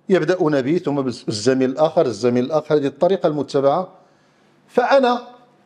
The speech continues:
بما أن الأس-، السؤال موجه إلي، أنا أختبر هؤلاء الثلاثة والأربعة، من هم، من هو أفضل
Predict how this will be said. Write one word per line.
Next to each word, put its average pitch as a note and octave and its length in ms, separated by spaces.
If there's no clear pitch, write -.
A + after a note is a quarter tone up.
بما D3 220
أن G3 100
الأس-، F#3+ 340
السؤال E3+ 520
موجه D#3 340
إلي، D3 340
أنا E3 260
أختبر C#4+ 460
هؤلاء G#3+ 380
الثلاثة E3+ 560
والأربعة، C#3 640
من F#3+ 240
هم، A3+ 400
من E3 180
هو D#3+ 180
أفضل C#3 720